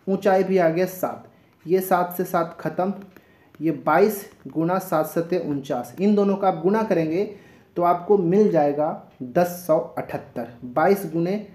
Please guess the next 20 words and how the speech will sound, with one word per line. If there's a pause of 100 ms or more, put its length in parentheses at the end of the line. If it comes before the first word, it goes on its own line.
(340)
उनचास
करेंगे (420)
तो
आपको
कितना
मिल
जाएगा,
दस
सौ
अठहत्तर, (420)
जो
कि
ऑप्शन
नंबर
बी
हमारा (320)
राइट
आंसर
हो
जाएगा।